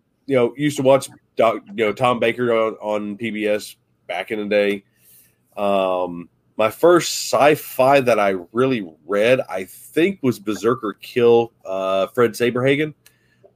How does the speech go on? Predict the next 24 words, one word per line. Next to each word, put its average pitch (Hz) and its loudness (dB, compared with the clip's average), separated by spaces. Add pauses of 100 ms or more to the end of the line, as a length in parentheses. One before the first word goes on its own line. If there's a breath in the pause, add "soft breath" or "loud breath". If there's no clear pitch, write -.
Picked 113 -2
it 120 -4
up 117 4
in 123 -2
the 120 0
library 113 4
at 113 -6
school. 107 -2
I, 113 -4
I 156 0
was 190 4
that 156 2
kid 139 2
that 117 0
didn't 131 -2
go 117 -2
out 110 0
to 101 -8
recess. 98 -10 (100)
I 120 0
went 110 -4
to 104 -14
the 90 -8
library. 78 -14